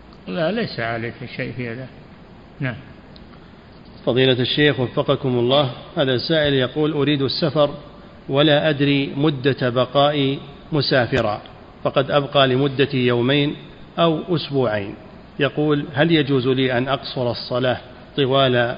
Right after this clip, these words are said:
Speaker 2: مدة سفري؟"
Speaker 1: إذا كنت ما نويت إقامة تزيد على أربعة أيام فلك القصر. نعم.
Speaker 2: فضيلة الشيخ وفقكم الله،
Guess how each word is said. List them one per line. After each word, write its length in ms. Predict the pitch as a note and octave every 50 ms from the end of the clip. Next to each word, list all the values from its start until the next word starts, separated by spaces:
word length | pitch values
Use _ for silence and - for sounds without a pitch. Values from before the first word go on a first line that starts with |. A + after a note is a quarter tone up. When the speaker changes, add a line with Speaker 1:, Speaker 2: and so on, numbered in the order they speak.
| - -
Speaker 2:
مدة 360 | C#3+ C3 C#3 B2+ B2 C3+ A#2+ - C3
سفري؟" 460 | A2+ - D3 B2+ C3 C#3 C3+ C#3 D#3 F3 - - - - - - - - - - - - - - - - -
Speaker 1:
إذا 220 | - A#2+ B2+ C3 B2+
كنت 320 | B2 D3+ C#3+ C#3+ C3 C3+
ما 280 | C3+ C#3 C#3+ C#3+ D3 D3
نويت 440 | D3 D3+ D#3 D#3+ D#3+ D#3 C#3+ C#3+ C#3
إقامة 800 | C3+ B2 B2+ B2 - - C#3+ C#3+ C#3 C3+ C3+ B2+ - C#3 A#2+ A2+ A2 C3+
تزيد 340 | B2+ B2 C#3+ E3+ E3+ B2
على 180 | A2+ A2+ B2 B2+
أربعة 360 | B2 B2 B2+ A#2 A2+ A2 A2 - -
أيام 380 | A#2 A2 A2+ B2 D3 F#3 A3 - - - - - - -
فلك 320 | D#3+ D3+ A3+ G#3+ - - C3+
القصر. 360 | A2+ - - A2+ A2 - - - - - - - - - - - - - - - - - - - - - - - - - - - - - - - - -
نعم. 200 | C3 A#2+ A#2 G#2+ - - - - - - - - - - - - - - - - - - - - - - - - - - - - - - -
Speaker 2:
فضيلة 360 | C3 A#2+ C3+ C#3+ C#3 B2 C3
الشيخ 400 | B2 - - D3+ D3+ D3+ C3+ -
وفقكم 600 | C3+ A#2+ - D#3 D3 - D3 C#3 - C#3+ C3+ C3
الله، 340 | B2+ B2 B2+ C#3 C#3+ C#3